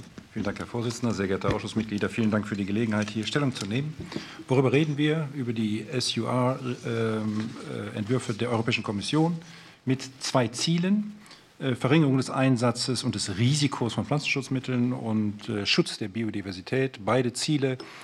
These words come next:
unterstützt die Landwirtschaft, ähm, nicht zuletzt aus eigenem Interesse.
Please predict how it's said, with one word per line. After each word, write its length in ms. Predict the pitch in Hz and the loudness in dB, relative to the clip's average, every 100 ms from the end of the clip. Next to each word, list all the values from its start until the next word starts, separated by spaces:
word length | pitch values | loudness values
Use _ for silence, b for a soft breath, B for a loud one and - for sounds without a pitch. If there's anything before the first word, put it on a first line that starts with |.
| B - | B -2
unterstützt 500 | 131 160 208 - - | 2 2 2 -2 -2
die 20 | |
Landwirtschaft, 800 | 139 147 160 151 190 196 - - B B B B B B B _ | 2 2 0 0 -2 -2 -10 -16 B B B B B B B _
ähm, 760 | 135 123 113 113 117 117 120 147 | 2 4 4 4 2 2 -2 -6
nicht 200 | 156 151 | 0 2
zuletzt 240 | - 151 - | 4 2 2
aus 100 | - | -4
eigenem 240 | 127 113 | -2 -2
Interesse. 460 | 113 - - - | -4 -6 -6 -6